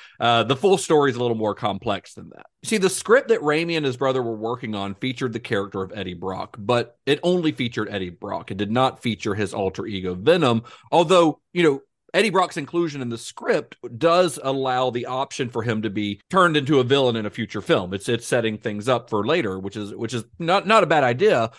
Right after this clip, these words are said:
But Arad convinced Raimi to use Venom as the film's second villain in Spider-Man three, which was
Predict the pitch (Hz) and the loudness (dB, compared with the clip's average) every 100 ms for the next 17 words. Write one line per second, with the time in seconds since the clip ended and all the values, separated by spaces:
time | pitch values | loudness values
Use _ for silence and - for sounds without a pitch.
0 | _ _ _ _ 117 190 180 143 - 147 | _ _ _ _ -2 2 2 0 -2 -2
1 | 147 208 262 - 185 143 139 - 131 127 | 0 -2 -2 -4 -4 -2 -2 -6 -6 -6
2 | 123 120 123 113 123 107 113 113 110 110 | -6 -6 -4 -2 -2 -2 -2 0 -2 -4
3 | 127 127 120 113 120 113 110 101 - - | 0 0 -2 -4 -2 -2 -4 -8 -14 -14
4 | - 170 170 143 120 110 185 156 110 113 | 0 0 2 -4 -2 0 2 2 -2 -4
5 | 135 127 - _ - - 120 104 98 95 | -6 -6 -12 _ -20 -4 -2 -2 -4 -2
6 | 175 180 98 - _ _ 127 123 135 117 | 2 2 0 -10 _ _ -2 0 2 0